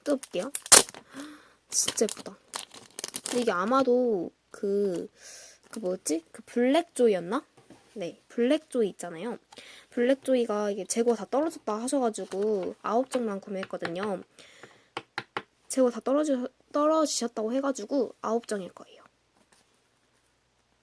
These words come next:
네, 아홉 종이에요. 블랙조이는 재고 다 떨어졌다 해서 아홉 종만 샀거든요. 지연이. 이게 왕관지연, 바람지연. 어, 너무 예뻐. 어떡해.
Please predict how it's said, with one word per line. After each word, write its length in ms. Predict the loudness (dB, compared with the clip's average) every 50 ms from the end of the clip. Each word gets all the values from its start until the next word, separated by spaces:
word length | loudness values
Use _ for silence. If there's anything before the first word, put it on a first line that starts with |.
| _ -12
네, 100 | -6 -4
아홉 260 | -2 -2 -2 -2 -4
종이에요. 380 | -4 -6 -4 -4 -6 -10 -12 -12 -14 -14 _ -14 -20 _ _ -14 -14 -14 _ _ _ _ _ _ _ _
블랙조이는 840 | -8 -4 -2 0 0 0 -2 -2 0 0 2 2 2 0 0 0 -2
재고 220 | -2 -4 -6 -6 -6
다 80 | -8
떨어졌다 420 | -6 -2 0 0 0 -2 -4 -8 -8
해서 460 | -8 -6 -4 -2 0 0 0 0 -2 -4 -14 -20 -20 -18 -8
아홉 260 | -2 0 0 0 0
종만 320 | -2 -4 -4 -4 -4 -4 -6
샀거든요. 540 | -8 -10 _ -12 -10 -10 -8 -10 -10 -10 -12 _ _ -18 -16 -16 -16 -16 _ _ _ _ _ _ _ _ _ _ _ _ _ _ _ _ _ _ _ -12
지연이. 440 | -10 -6 -4 -4 -4 -4 -4 -6 -6 -8 _ _ _ _ _ _ _ _ -20 _ _ _ _ _ _ _ _ _ _ -8
이게 120 | -2 0
왕관지연, 680 | 0 2 2 2 2 2 2 2 0 -2 -4 -6 -8 -10 _ _ _ _ _ _ _ _ _ _ _ _ _ _ _ _
바람지연. 600 | -14 -10 -6 -4 -4 -2 -4 -4 -4 -6 -6 -8 -10 _ _ _ _ _ _ _ -6
어, 60 | 0
너무 200 | 2 2 4 4
예뻐. 240 | 2 0 -2 -6 -8
어떡해. 760 | -8 -8 -12 -18 -20 -18 -12 -8 -6 -6 -4 -4 -6 -8 -10